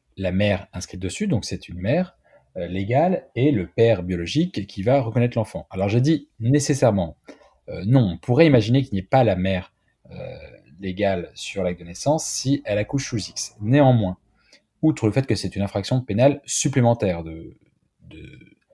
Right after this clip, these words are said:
jouer, si je puis dire, avec l'état civil, euh, d'autrui, euh, de, de l'enfant, c'est-à-dire de volontairement ne pas re-, ne, accoucher sous X pour en fait faire reconnaître l'enfant par le père.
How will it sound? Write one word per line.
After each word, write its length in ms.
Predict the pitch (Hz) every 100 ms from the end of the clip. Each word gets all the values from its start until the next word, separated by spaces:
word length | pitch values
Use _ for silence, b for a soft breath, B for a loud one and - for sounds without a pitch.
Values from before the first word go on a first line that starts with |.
| _
jouer, 360 | - 104 113 139
si 140 | 135
je 100 | 107
puis 80 | -
dire, 200 | 107 117
avec 200 | 95 98
l'état 180 | 104 113
civil, 460 | - 95 104 113 -
euh, 320 | 92 90 87
d'autrui, 520 | 87 92 - - 98
euh, 40 | 85
de, 200 | 80 78
de 120 | 80 87
l'enfant, 440 | 90 - 135 156 B B
c'est-à-dire 240 | 92 90
de 40 | 87
volontairement 600 | 98 107 107 104 107 98
ne 100 | 95
pas 220 | 101 110
re-, 200 | 92 92
ne, 260 | 95 110 95
accoucher 340 | 92 120 110
sous 160 | 92 98
X 180 | 135 -
pour 280 | - 180 147
en 80 |
fait 240 | 131 139 135
faire 160 | 120
reconnaître 400 | 110 104 104 101
l'enfant 260 | 98 90 98
par 120 | 85
le 80 | 90
père. 260 | - 135